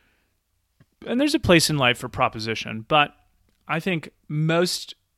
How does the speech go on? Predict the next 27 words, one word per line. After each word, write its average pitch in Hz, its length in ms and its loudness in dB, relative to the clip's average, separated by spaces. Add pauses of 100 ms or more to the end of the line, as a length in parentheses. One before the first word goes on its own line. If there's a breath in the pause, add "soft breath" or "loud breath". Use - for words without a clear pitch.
(240)
like, 151 160 -2
so - 160 -2
much 175 180 -2
of 143 100 -8
life 139 220 2
is 120 160 -4
experiential. 143 680 0
I - 120 -20
mean, 139 160 -2
maybe 135 240 0
in 120 100 -2
memory 117 300 0
you 110 120 -8 (100)
chalk 107 300 -4
it 107 80 -8
up 104 120 -10
to 107 220 -6
that 110 180 -2
one 110 240 -2
thing, 175 260 -2
but 165 100 -4
you 185 140 -6
just 190 240 -6
experience 160 600 -2
your 151 100 0
whole 139 140 0
day 117 500 -4